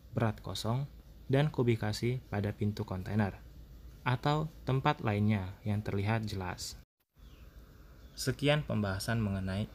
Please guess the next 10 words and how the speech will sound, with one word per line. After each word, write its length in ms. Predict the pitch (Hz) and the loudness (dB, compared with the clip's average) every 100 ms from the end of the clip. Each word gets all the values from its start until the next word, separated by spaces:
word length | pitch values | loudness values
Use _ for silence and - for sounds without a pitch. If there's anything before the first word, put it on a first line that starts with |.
| - | -2
identifikasi 800 | 120 127 131 117 101 90 95 107 | 0 0 0 -2 -4 -6 -8 -8
kontainer. 640 | - 95 92 - 98 95 87 - - - - - - - | -8 -8 -8 -4 -2 -2 -4 -12 -18 -18 -16 -18 -16 -4
Like 240 | 123 143 - | 2 2 2
video 240 | 110 101 | -2 0
ini 300 | 95 95 113 - - | -2 -2 -2 -4 -4
apabila 480 | 120 127 113 101 101 | -2 0 0 0 0
teman-teman 560 | - 98 98 95 98 | 0 -2 0 -2 0
menyukai 420 | 110 107 101 95 110 | 2 2 2 0 0
pembahasan 640 | 113 98 92 101 110 110 | 0 0 -2 -2 0 2
mengenai 400 | 104 95 98 | 2 0 0